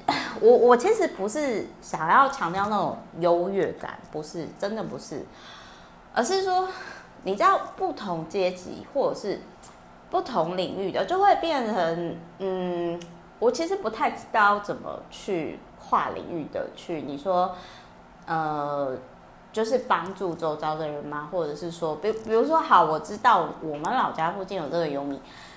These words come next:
可是 <laughs> 我能做什么？我，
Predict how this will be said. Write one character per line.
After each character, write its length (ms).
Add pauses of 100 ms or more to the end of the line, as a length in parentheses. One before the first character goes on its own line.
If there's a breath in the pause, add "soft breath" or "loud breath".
(600 loud breath)
可 100
是 80
<laughs> 840
我 100
能 160
做 200
什 120
么？ 160
我， 160